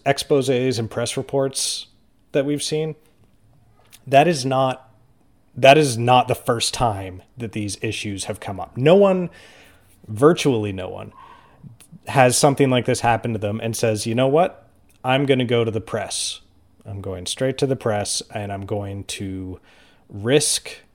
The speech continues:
my, you know, my career. Um, if, if my name gets out there, then, you know, it's gonna be awfully hard for me to find a, a, another job if my next employer thinks, like, oh, they're just gonna, you know, smear us to the press about stuff."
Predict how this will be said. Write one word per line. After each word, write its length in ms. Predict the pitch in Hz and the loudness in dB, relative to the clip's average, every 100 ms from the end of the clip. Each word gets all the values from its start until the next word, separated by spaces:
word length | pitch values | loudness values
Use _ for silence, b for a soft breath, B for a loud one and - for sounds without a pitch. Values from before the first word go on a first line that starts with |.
| _ _ _ _ _ | _ _ _ _ _
my, 720 | 113 107 104 101 101 98 98 95 _ _ - | -4 -2 -2 -4 -6 -8 -10 -14 _ _ -14
you 100 | 110 | -12
know, 260 | 92 95 - | -10 -12 -12
my 160 | 117 110 | -8 -6
career. 640 | - 117 107 143 98 107 - _ _ _ _ _ _ _ - | -6 -6 -2 -2 -2 -8 -14 _ _ _ _ _ _ _ -12
Um, 580 | 98 95 92 92 92 104 | -8 -6 -6 -8 -12 -10
if, 340 | 117 101 - - | -8 -8 -10 -14
if 420 | 104 98 - - - - - | -12 -12 -14 -20 -20 -20 -10
my 220 | 113 117 | -4 0
name 260 | 135 135 127 | 0 0 -2
gets 240 | 127 - | -2 0
out 220 | 135 135 | -2 -2
there, 280 | - 107 110 | -4 -4 -4
then, 440 | 107 98 95 95 | -6 -8 -10 -10
you 80 | 110 | -8
know, 160 | 107 98 | -8 -8
it's 80 | - | -8
gonna 180 | 110 | -8
be 140 | 107 110 | -6 -4
awfully 340 | 107 120 117 | -4 -4 -2
hard 300 | 110 113 110 | -2 -2 -2
for 100 | - | -6
me 140 | 110 113 | -6 -6
to 80 | |
find 320 | 110 113 113 110 | -6 -6 -6 -6
a, 420 | 110 110 110 - | -6 -8 -10 -8
a, 40 | |
another 260 | 107 113 117 | -8 -6 -4
job 440 | 113 123 107 98 | -2 0 0 -4
if 220 | 107 98 | -8 -10
my 160 | 107 98 | -10 -8
next 320 | 107 101 - | -8 -8 -8
employer 540 | 101 95 113 104 101 104 | -10 -8 -6 -6 -6 -8
thinks, 280 | 110 98 | -8 -8
like, 200 | 101 92 | -10 -10
oh, 140 | 104 95 | -10 -10
they're 160 | 98 | -10
just 280 | 98 98 - | -10 -12 -12
gonna, 320 | - 92 90 - _ | -12 -12 -14 -18 _
you 100 | 104 | -16
know, 140 | 92 | -14
smear 340 | 101 - 101 95 | -12 -10 -10 -12
us 120 | 95 | -12
to 120 | - | -12
the 80 | 95 | -12
press 300 | - 135 - | -4 -4 -4
about 260 | 92 92 - | -10 -12 -12
stuff." 400 | - 92 95 | -12 -12 -14